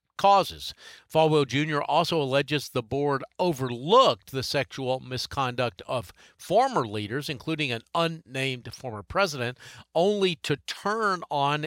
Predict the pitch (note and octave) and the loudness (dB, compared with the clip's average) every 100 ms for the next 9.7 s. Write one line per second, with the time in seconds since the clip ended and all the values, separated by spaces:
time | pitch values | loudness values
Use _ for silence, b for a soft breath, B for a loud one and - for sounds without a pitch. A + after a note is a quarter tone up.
0 | - - C#3 C3+ C3 C3+ B2+ A#2 G#2+ G#2 | -6 -6 -2 -2 -2 0 0 0 -6 -4
1 | F3+ G3+ C3+ B2 B2 A#2+ C3+ C3+ D#3 F#3+ | -4 -2 -4 -4 -6 -4 -6 -2 2 2
2 | - B2 G2 F2+ E2 C#2 - B B B | 2 -4 -6 -10 -12 -12 -16 B B B
3 | B B - E3 G3+ E3+ D3+ C#3+ G#2+ G#2+ | B B 4 8 8 8 6 6 0 -2
4 | E3+ F#3+ D3+ C3 C3 B B B C3 A#2 | -2 0 0 0 -4 B B B -6 -4
5 | A#2+ D3+ E3+ F3+ D3 B2+ C#3+ C#3+ D3 D3 | 0 4 4 4 0 2 0 0 -6 -6
6 | - B2 D#3+ D3 D3 D3+ - - - - | -6 -6 -2 -2 -2 -4 -10 -8 -8 -6
7 | D3+ F3 D#3+ D#3+ D#3 C3+ B2+ D3 E3+ F3+ | -2 0 0 -2 -4 -4 -2 0 2 2
8 | - - E3 D#3+ D3+ B2+ - C3 D3 G#3+ | -2 -6 0 2 2 0 -6 0 4 4
9 | G#3+ - B2 G#2 G2 B2 B2 | 2 -10 -8 -8 -8 -8 -12